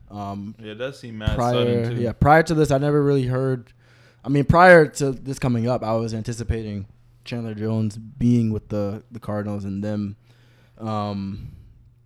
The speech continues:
Speaker 1: making it happen on defense with the addition of, again, uh, J J Watt and other young studs. Um, so from that standpoint, it's kinda unfortunate, uh,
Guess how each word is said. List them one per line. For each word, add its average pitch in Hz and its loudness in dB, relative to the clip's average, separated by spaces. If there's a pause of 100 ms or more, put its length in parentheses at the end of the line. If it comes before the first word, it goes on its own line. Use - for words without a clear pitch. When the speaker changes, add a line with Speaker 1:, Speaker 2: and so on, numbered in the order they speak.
(520)
Speaker 1:
making 123 -2
it 117 0
happen 120 0
on 117 -2
defense 117 -6
with 110 -14
the 117 -10
addition 113 -8
of, 107 -12
again, 107 -10 (180)
uh, 95 -10 (400)
J 120 -4
J 110 -4
Watt 107 -2
and 95 -10 (220)
other 110 -4
young 113 -6
studs. 110 -8 (640)
Um, 101 -12
so 104 -12 (140)
from 127 -6
that 160 2
standpoint, 120 -6
it's 117 -10
kinda 123 -4
unfortunate, 123 -6
uh, 98 -10